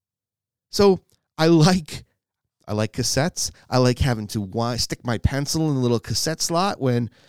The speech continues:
you know, the, the machine eats your tape and rewind it. So I like that nostalgia. I like the old fashioned. I like the, you know, idea of going back to a simpler, simpler, quote unquote, simpler time.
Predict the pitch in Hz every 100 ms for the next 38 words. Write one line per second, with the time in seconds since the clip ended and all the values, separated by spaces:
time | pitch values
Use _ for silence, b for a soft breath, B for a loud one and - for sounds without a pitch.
0 | b - 101 135 123 117 110 95 120 110
1 | - 127 139 147 135 - 104 131 151 185
2 | - 92 117 123 131 139 165 175 220 214
3 | _ _ _ _ _ _ _ - 180 170
4 | 170 190 - 165 123 139 127 - 127 120
5 | 151 165 127 135 165 _ _ _ 135 135
6 | 143 175 - _ _ _ _ 147 - 151
7 | 151 151 123 143 139 185 - 165 175 123
8 | 123 127 143 147 123 139 131 117 _ _
9 | _ _ _ - 131 131 131 135 120 131
10 | 131 117 131 123 120 127 120 127 110 101
11 | - 147 143 139 135 147 151 _ _ _
12 | _ _ - 95 73 87 - 87 87 85
13 | 85 78 - 104 95 76 80 131 127 120
14 | 113